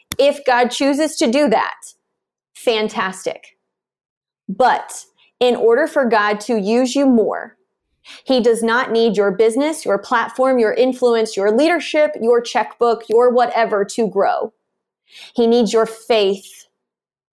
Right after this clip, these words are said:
to grow. That is what he needs to grow in order to be able to use you more. That is it. So erase the growth principles from your brain of what you have to have, because what we know is we know John three thirty,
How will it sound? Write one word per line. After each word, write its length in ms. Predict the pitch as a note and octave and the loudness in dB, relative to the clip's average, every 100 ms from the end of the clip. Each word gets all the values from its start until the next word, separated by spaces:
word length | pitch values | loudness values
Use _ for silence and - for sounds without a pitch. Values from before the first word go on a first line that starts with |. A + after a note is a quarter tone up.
| _ | _
to 180 | - A#3+ | -2 0
grow. 420 | F#3+ G3+ - G#3 - _ _ _ _ _ _ - - F#3 | 2 0 -2 -10 -16 _ _ _ _ _ _ -20 -12 -2
That 280 | A3+ A3+ | 2 4
is 140 | D4 B3+ | 2 2
what 180 | B3+ A#3 | 2 2
he 160 | B3 | 2
needs 340 | A#3+ A#3 A3 - | 2 2 -2 -2
to 120 | G#3 | -2
grow 600 | G3 A3+ F3+ D3 - A3+ _ - - _ | 2 2 2 -2 -6 -12 _ -20 -20 _
in 160 | B3 | 0
order 300 | A#3 A#3+ A3+ | 2 4 2
to 140 | A3+ A3+ | 0 -2
be 200 | A3 G#3+ | 2 2
able 180 | G#3 G#3 | 2 -2
to 140 | G#3 | -2
use 320 | G3+ G#3 G#3 | -2 0 0
you 100 | G#3 | 0
more. 300 | G#3 F#3+ E3+ | 2 2 -2
That 240 | F#3+ A3 G#3 | -2 0 2
is 160 | G#3 G#3 | 0 0
it. 260 | G#3+ - - | -2 -2 -8
So 360 | - A#3 G#3 - | -2 0 0 0
erase 600 | G#3+ G3+ A#3 C4 F4 - | 0 2 0 0 -2 -4
the 160 | D4 | -4
growth 460 | G3+ G#3+ A3 B3 - | 0 0 0 -2 -6
principles 540 | D#4+ C#4 A3 G#3 G#3 | -4 -2 0 0 -2
from 260 | - A3+ G#3+ | -2 -2 0
your 180 | G#3 G#3 | -2 -2
brain 600 | A#3+ B3+ F3+ A#2+ - A3+ _ _ _ - - | -2 -2 -2 -6 -10 -12 _ _ _ -20 -2
of 180 | A#3+ A3 | 0 2
what 180 | A3 G3+ | 2 0
you 140 | A3 | -2
have 240 | G#3+ G3 G3 | -2 -4 -4
to 80 | G3+ | -4
have, 340 | B3 G3 F3+ | -2 -2 -2
because 320 | G#3 A3 G#3 | -2 -2 0
what 220 | G#3+ G3 | 0 0
we 140 | A#3+ A#3 | 0 0
know 500 | B3 D#4+ C#4+ G3+ G3+ | 2 2 0 0 0
is 160 | A3 G#3+ | -2 -2
we 120 | G#3+ | 0
know 220 | G#3 G3+ | 0 0
John 300 | G3 G3+ G3+ | -2 -2 -2
three 220 | G#3 A#3 | -2 -2
thirty, 440 | A3+ - - - | -2 -4 -4 -10